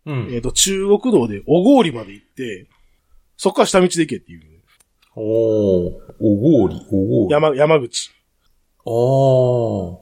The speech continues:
Speaker 2: そっから日本海側で萩の方に出て、で、
Speaker 1: はいはいはい。
Speaker 2: ひたすら、ひたすら、<laughs> なんていう、あの、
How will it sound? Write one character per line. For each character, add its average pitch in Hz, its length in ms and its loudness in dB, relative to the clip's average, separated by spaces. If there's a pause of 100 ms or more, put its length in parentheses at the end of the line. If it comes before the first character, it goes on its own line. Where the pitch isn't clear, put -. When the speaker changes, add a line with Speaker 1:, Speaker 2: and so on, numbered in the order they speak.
Speaker 2:
そ - 140 0
っ 180 60 -8
か 214 140 4
ら 180 300 4
日 143 120 -4
本 151 100 -2
海 143 200 0
側 135 240 0
で 127 120 0
萩 139 300 -2
の 110 80 -8
方 104 160 -14
に 95 100 -16
出 104 140 -14
て、 127 100 -8
で、 123 60 -4
Speaker 1:
は 107 60 -8
い - 20 -16
は - 0 -
い - 1000 -10
は 151 80 2
い。 - 20 0
Speaker 2:
ひ - 60 0
た 175 80 0
す - 120 2
ら、 160 160 4
ひ - 120 -18
た 180 100 2
す - 140 -4
ら、 156 180 4
<laughs> - 140 -4
な 147 60 2
ん 123 40 -4
て - 160 -2
い 104 80 -8
う、 - 100 -8
あ - 60 -8
の、 123 120 -10